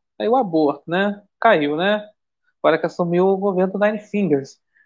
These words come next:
E durante a campanha, o Nine Fingers falava que era, é contra, é contra aborto. Tanto que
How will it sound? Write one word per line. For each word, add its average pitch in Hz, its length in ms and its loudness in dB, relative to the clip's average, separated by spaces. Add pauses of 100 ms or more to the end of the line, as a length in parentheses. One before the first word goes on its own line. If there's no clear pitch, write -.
(140)
E 403 180 10
durante 220 360 8
a 180 40 -2
campanha, 208 760 6
o 370 120 4
Nine 269 280 4
Fingers 220 380 0
falava 254 300 4
que 180 160 0
era, 247 420 4
é - 40 -2
contra, 156 680 2
é - 60 -14
contra - 320 -8
aborto. 254 480 4 (720)
Tanto 302 280 4
que 196 420 4